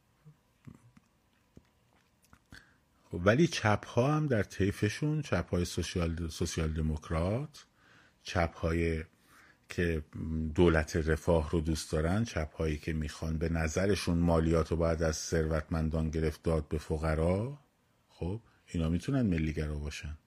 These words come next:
هیچ دلیلی نداره. لزوماً کسی که این ایده رو داره چپ محسوب می‌شه در حتی نظام‌های کپیتالیستی. اما هیچ لزومی نداره اینو فرض کنیم که، اه، می‌تو-،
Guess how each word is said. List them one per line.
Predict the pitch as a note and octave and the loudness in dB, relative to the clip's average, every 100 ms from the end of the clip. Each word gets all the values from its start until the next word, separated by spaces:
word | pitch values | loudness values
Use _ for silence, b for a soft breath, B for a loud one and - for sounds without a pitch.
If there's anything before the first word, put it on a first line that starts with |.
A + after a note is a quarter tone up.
| _ b b b | _ b b b
هیچ | G2+ - | -2 2
دلیلی | F2 E2+ F2 G#2 | 2 4 2 2
نداره. | G#2 B2 A#2+ - B B G2 | 2 4 2 0 B B 2
لزوماً | F#2+ F2+ F2+ G#2 A#2+ B B - | 4 6 4 4 0 B B -6
کسی | F#2 - | -4 -2
که | - | 4
این | F#2 | 4
ایده | F2+ F#2+ F2+ F2+ | 4 2 4 4
رو | |
داره | F2 F2 G#2+ | 4 2 2
چپ | - - A#2+ - | 0 0 0 0
محسوب | C#3+ A2 - G2+ | -2 -2 0 0
می‌شه | F2 D#2+ | 0 0
در | E2 E2 | 2 2
حتی | D2+ F#2 - | 2 0 2
نظام‌های | G2+ F2+ E2+ D#2+ F2+ G2 G2+ G2 B B B B B - | 2 2 0 0 2 4 4 0 B B B B B -10
کپیتالیستی. | D#2 E2+ D2+ - D#2+ D#2 D#2 - C3+ C#3+ E2 - B B B B - | -2 0 0 0 0 0 -2 -4 -2 0 -4 -10 B B B B -6
اما | D#2+ F#2+ B2 C#3+ F3 G3 _ _ _ _ _ _ _ - | 0 2 2 2 2 0 _ _ _ _ _ _ _ -16
هیچ | A2 - F2 | -14 -4 -2
لزومی | E2 D#2+ D#2+ F2 A2+ | 0 0 0 0 2
نداره | A#2+ C3+ C#3+ C3+ | 2 0 0 0
اینو | G#2+ | 0
فرض | G2 F2 - | 0 0 -2
کنیم | - E2 D#2+ D#2 | -4 -2 -2 -4
که، | E2 D#2 D2 - _ - | -4 -4 -4 -10 _ -14
اه، | D#2 D2+ D2 D2 D#2 D#2 D#2+ - - E2 | -10 -8 -8 -10 -10 -10 -12 -14 -10 0
می‌تو-، | E2 F2 | 2 2